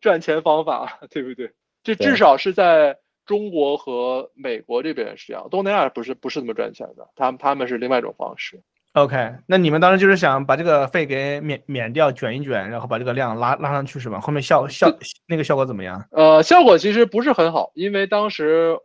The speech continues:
Speaker 1: Facebook 当时就是没有使劲儿投嘛，
Speaker 3: 嗯。
Speaker 1: 没有使劲儿投这个项目，没有烧钱嘛。你看当时 Venmo 烧了很多钱去做这个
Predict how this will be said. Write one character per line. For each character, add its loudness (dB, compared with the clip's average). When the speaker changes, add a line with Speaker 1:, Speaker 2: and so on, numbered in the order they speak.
Speaker 1:
Facebook -4
当 -4
时 -10
就 -8
是 -4
没 -6
有 0
使 -10
劲 0
儿 0
投 -10
嘛， -6
Speaker 3:
嗯。 -12
Speaker 1:
没 -2
有 4
使 -4
劲 0
儿 0
投 -4
这 -4
个 -4
项 -6
目， -20
没 2
有 8
烧 6
钱 -2
嘛。 -4
你 -12
看 2
当 2
时 -8
Venmo -4
烧 -2
了 0
很 -12
多 -10
钱 -8
去 -10
做 -2
这 -8
个 -6